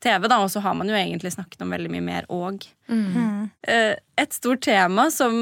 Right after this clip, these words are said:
Speaker 1: eh, det blir i episoden, er jo når det er greit å kysse for første gang, eh, om det er på første date, andre date, tredje date, eller når det faktisk er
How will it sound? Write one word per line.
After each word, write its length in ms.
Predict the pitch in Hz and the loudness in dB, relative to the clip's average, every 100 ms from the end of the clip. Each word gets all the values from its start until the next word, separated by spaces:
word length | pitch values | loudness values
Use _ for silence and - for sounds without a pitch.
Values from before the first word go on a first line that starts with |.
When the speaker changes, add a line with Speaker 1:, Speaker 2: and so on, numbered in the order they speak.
| 233 | 2
Speaker 1:
eh, 180 | 226 226 | 4 2
det 80 | 226 | 0
blir 220 | 214 196 196 | 0 0 0
i 20 | |
episoden, 460 | 247 - 226 254 | -4 -2 0 2
er 240 | 320 214 214 | 4 4 4
jo 80 | 220 | 2
når 140 | 185 | 2
det 80 | 196 | 0
er 80 | 202 | 2
greit 260 | 202 185 202 | 0 0 -2
å 40 | 208 | -4
kysse 180 | 226 | -4
for 80 | 196 190 | -6 -6
første 240 | 214 - | -6 -2
gang, 300 | 185 175 185 202 220 - | 0 0 0 -4 -6 -6
eh, 140 | 196 185 | -2 -2
om 160 | 196 | 0
det 80 | 196 | 0
er 100 | 190 | -2
på 80 | 202 | -6
første 260 | 233 - 196 | -8 -4 -2
date, 160 | 190 | 0
andre 240 | 196 180 180 | 0 -2 0
date, 220 | 180 185 | 0 0
tredje 240 | 208 180 170 | 0 0 0
date, 220 | 185 185 | -4 -2
eller 220 | 190 185 175 | -2 -2 -4
når 80 | 180 | -4
det 40 | 196 | -6
faktisk 320 | 190 185 | -8 -10
er 80 | - | -8